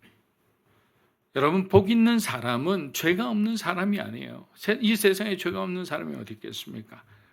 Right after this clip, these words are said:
복 있는 사람은 죄가 있었지만 그 죄를 용서받은 사람인 거예요. 그래서 구원받을 수 있는 거죠.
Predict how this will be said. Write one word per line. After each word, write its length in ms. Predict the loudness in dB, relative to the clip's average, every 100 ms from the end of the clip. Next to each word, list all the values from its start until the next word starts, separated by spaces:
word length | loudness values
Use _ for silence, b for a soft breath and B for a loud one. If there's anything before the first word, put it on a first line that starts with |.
| b
복 180 | 2 4
있는 240 | 2 2
사람은 560 | 0 0 -2 -4 -6 -8
죄가 480 | -4 -2 0 2 2
있었지만 680 | 2 0 0 0 2 2 2 B B
그 140 | -2
죄를 480 | 0 2 6 6 6 B B 2
용서받은 880 | 6 8 6 2 -4 -8 -10 -8
사람인 500 | -8 -10 -10 -10 -12
거예요. 200 | -14 -20 _ _ _ _
그래서 340 | -6 -4 -4 0
구원받을 600 | 2 4 2 -2 -4 -6
수 160 | -8
있는 200 | -10 -14
거죠. 280 | -16 -18 -20